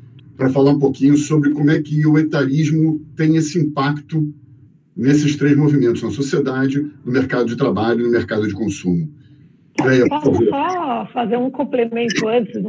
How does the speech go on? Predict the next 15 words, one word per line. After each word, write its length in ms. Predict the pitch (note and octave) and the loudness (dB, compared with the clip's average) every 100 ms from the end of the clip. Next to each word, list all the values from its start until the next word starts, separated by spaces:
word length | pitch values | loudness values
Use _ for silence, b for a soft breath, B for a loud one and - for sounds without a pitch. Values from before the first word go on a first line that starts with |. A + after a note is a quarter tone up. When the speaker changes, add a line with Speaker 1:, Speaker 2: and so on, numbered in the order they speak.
| - | -6
Speaker 2:
quero 200 | G#3+ G#3+ | -6 -6
cortar, 400 | - - - C3 | -4 -4 -2 0
Speaker 1:
Claro. 120 | C3+ G3+ | 0 -2
Speaker 2:
mas 160 | G3+ G#3 | -6 -8
é 60 | |
que 300 | - A#2+ - - - _ _ | -8 -6 -6 -10 -20 _ _
o 60 | G#3 | -8
Ricardo 340 | A#3 - A#3+ - | -6 -4 -4 -6
esqueceu 260 | E4+ - A#3 | -14 -8 -6
de 80 | F3+ | -4
falar 200 | A3+ A3+ | -4 -4
um 80 | |
número 340 | A3 A3 A3 - | -4 -4 -6 -6
super 260 | G#3+ C#4 | -6 -4
importante, 800 | C4+ C4 - G#3+ F#3 B3 C4 A3 | -2 -4 -6 -8 -6 -4 -2 -4